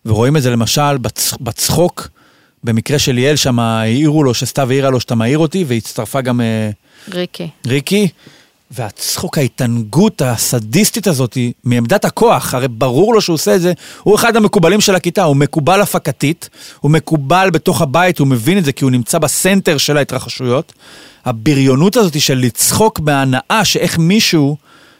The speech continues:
Speaker 1: חובט במישהו שנמצא בשוליים, יש לו התענגות כמעט סדיסטית על זה שרע לאנשים קטנים ממנו.
Speaker 2: כן.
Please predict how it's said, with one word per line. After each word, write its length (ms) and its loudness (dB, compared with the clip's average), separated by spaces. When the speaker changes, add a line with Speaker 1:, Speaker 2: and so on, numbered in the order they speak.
Speaker 1:
חובט 540 0
במישהו 380 2
שנמצא 420 2
בשוליים, 580 2
יש 120 -4
לו 60 4
התענגות 600 2
כמעט 280 0
סדיסטית 760 0
על 140 2
זה 140 2
שרע 480 2
לאנשים 580 2
קטנים 400 2
ממנו. 300 0
Speaker 2:
כן. 180 -4